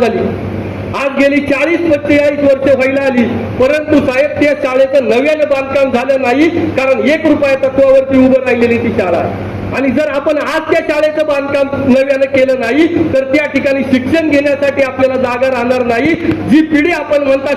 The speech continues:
शिक्षणानं उभी राहिली ती परत एकदा शिक्षणानं उभं राहण्यासाठी त्या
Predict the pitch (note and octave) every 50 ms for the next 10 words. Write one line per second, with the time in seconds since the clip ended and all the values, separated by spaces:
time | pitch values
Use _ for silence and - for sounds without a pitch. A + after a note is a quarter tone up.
0 | - C4+ C#4 - - C4 D4 C#4 C#4 C#4 D4 F4 F#4 F4+ E4+ E4+ E4+ D#4+ D#4 D#4
1 | D4+ C#4+ C#4 C4 C4 B3 C4 C4+ C4 B3+ B3+ C#4+ C#4+ - D#4 D#4+ F4+ E4+ - D4+
2 | D4 D4 D4+ D4+ C#4 D4 D4 C#4+ C#4+ - C#4+ C#4 C#4+ C#4+ C#4 C4+ B3+ B3+ C4+ D#4+
3 | - D#4+ D#4 D4 C#4+ C#4 C4+ C4 C4+ C4+ B3+ B3+ C4 B3+ A#3+ - - A#3 G#3 G3
4 | - C#4+ D#4